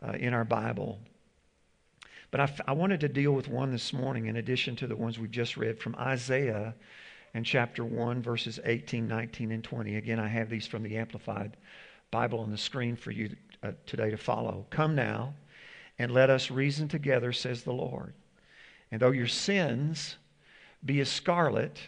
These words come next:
they shall be as white as snow. Though they are red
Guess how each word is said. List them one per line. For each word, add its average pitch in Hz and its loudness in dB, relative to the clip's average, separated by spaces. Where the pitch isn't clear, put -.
they 127 4
shall 165 2
be 131 2
as 127 -4
white 113 0
as 117 -2
snow. 151 -4
Though 135 6
they 127 8
are 117 0
red 120 2